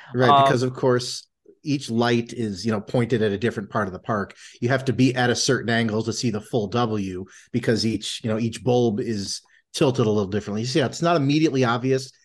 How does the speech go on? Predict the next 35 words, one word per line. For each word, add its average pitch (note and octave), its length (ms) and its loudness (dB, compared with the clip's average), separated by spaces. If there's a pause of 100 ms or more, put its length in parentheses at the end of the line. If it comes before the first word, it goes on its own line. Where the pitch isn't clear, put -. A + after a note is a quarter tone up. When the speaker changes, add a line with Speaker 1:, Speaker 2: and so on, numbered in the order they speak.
(160)
Speaker 1:
if C3 220 -4
you're B2 100 2
not A2+ 380 -2
at A#2+ 180 -4
the B2+ 80 -4
perfect A2+ 400 -4
angle, F2+ 320 -6
but, F2+ 320 -8
uh, A2 60 -4
you G2 360 -2
know, A2+ 60 2
you A2 100 2
see C3 160 0
the B2 80 2
right A#2+ 200 0
photos, A2 400 0 (280)
you A#2+ 80 -2
see C3+ 140 4
the B2 80 6
right A#2 180 4
footage, A2+ 360 2
you A2 120 2
be A2 140 2
like, A2+ 120 -4
"Oh, D#3+ 400 4 (180)
I C#3 80 -4
see C#3+ 220 0
it. B2+ 80 4
Yeah, C3 160 4
there's B2+ 160 0
definitely B2+ 280 -4
a A#2+ 40 -2
W G#2 340 -2
in G2 80 -6
there." G2 220 -10